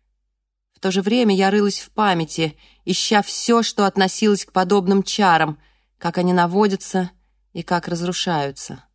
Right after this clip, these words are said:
У властительницы есть много способов, чтобы связать человека, особенно если у него меньше талантов, чем у неё, или он вообще ничего не понимает в этих делах. Вы дарите, например, жертве что-то ценное, и если жертва примет,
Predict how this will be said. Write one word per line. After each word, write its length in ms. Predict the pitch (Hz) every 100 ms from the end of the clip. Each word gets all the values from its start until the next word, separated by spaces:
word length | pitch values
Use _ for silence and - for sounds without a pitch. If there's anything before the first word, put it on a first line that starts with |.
| _ _ _ _ _ _ _ _ _ -
У 60 |
властительницы 760 | 180 202 202 285 240 226 214 -
есть 260 | 220 214 214
много 320 | 220 226 202
способов, 600 | - - 247 - 175 175
чтобы 280 | - 180 175
связать 400 | 185 190 196 -
человека, 720 | - 190 196 202 160 156 151 _ _ _ _ -
особенно 400 | 165 - 185 180
если 340 | 180 180 -
у 40 | 180
него 240 | 180 180
меньше 420 | 185 196 180 -
талантов, 480 | 175 175 180 196 170
чем 220 | - 175
у 20 |
неё, 460 | 180 185 196 180 151 - _ _
или 160 | - 170
он 120 | 170
вообще 360 | 170 170 - 233
ничего 340 | 175 - 165
не 120 | 156
понимает 480 | 151 160 165 156 151
в 40 | 151
этих 240 | 147 151
делах. 480 | 147 156 147 143 - _ _ _ _ _ _ _ _
Вы 120 | 165
дарите, 380 | 180 226 277 -
например, 420 | 190 - 175 175
жертве 460 | 160 156 170 160 156
что-то 300 | 151 156 151
ценное, 680 | - - 170 196 208 220 233 _ _ _ _ _ _ _
и 80 | -
если 300 | 180 196 -
жертва 420 | 190 202 196 185
примет, 580 | 185 214 311 269 160 -